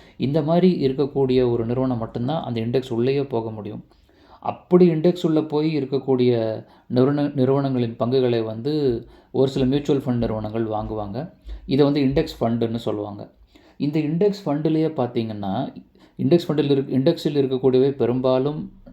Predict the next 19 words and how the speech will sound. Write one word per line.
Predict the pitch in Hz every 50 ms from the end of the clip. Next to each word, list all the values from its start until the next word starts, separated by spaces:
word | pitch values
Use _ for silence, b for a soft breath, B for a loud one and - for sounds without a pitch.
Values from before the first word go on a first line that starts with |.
| - -
அ, | 117
நல்ல | 107 107 110 117 117
நிறுவனங்கள் | 113 110 107 107 104 104 104 104 104 101
தான். | 104 113 - - b b b b b -
பத்து | - 117 120 - - 127
இருந்தா, | 127 131 131 131 151 156 151 - - - - b b b b b - - -
பத்துமே | 113 - - 139 139 156 143
நல்ல | 127 123 123 117
நிறுவனங்கள் | 113 107 110 110 107 107 107
தான் | 123 131
நம்ம | 120 110 107
சொல்ல | 104 - 107 113 123 131
முடியும். | 123 113 104 98 123 - B B B B B B B B B _ _
அதுலயே | - 101 110 120 147 156 170 180 180 175 175
கூட | - 175 180 190
பாத்தீங்கன்னா, | 185 180 156 143 139 135 123 117 104 98 101 110 135 -
அந்த | - - 123 131 135 143 151
பத்துலயே | 147 - 135 127 - 170 170 165 160 -
கூட | - 139 127 110 104 107 120